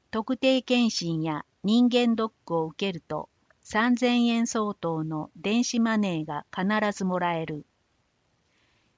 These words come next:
いずれも対象、四十歳以上の国民健康保険加入者。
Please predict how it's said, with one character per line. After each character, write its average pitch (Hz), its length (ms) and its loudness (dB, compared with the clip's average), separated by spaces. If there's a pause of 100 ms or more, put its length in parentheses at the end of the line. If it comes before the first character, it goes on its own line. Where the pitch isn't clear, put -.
(200)
い 214 120 0
ず 240 160 0
れ 240 140 4
も 220 300 0 (460)
対 226 220 0
象、 202 440 0 (300)
四 226 240 4
十 254 160 2
歳 240 360 2
以 226 60 -2
上 185 260 2
の 156 260 -4 (240)
国 247 280 0
民 247 220 6
健 240 220 2
康 226 360 -2
保 226 120 -2
険 170 380 -4
加 180 140 -4
入 202 260 0
者。 - 280 -8